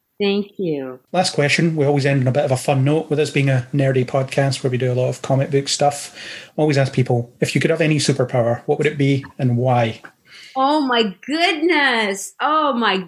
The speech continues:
Speaker 1: goodness. Oh, I'd love to fly. I would love to fly, Craig.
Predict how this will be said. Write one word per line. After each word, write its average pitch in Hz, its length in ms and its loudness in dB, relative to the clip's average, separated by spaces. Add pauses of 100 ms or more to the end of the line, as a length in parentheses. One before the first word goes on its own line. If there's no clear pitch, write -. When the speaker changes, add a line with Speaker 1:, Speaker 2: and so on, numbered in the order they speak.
(120)
Speaker 1:
goodness. 226 880 -2 (120)
Oh, 226 200 2
I'd 196 200 0
love 185 200 -2
to - 100 -8
fly. 165 880 -2 (100)
I 208 180 2
would 170 260 -6
love 196 1080 0
to 196 180 -8
fly, 175 800 -2
Craig. 165 720 -6